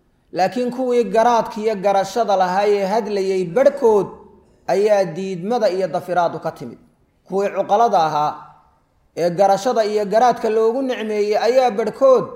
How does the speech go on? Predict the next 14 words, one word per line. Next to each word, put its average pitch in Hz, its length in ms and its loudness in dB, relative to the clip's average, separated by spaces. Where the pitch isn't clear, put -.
jiritaankii 233 680 -2
Ilaahayba 208 380 2
ay 180 140 0
dafireen 175 420 -6
oo 175 80 -2
ay 147 140 -2
diideen. 123 400 -10
Marka 185 240 0
nugtada 214 440 -2
muhiimkaa 214 520 0
wuxuu 214 220 -2
kala 233 220 0
soo 262 200 0
baxay, 180 340 0